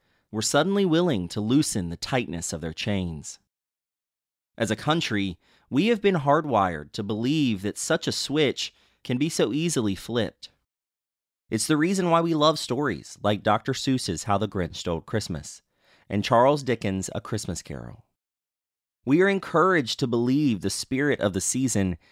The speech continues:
is enough to compel even the coldest of hearts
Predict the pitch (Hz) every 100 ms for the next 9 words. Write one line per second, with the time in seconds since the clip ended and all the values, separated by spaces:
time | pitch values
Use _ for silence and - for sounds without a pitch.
0 | _ _ - 120 139 139 160 - 185 202
1 | - 123 107 110 82 104 98 95 - -
2 | 127 139 151 160 - 117 73 - -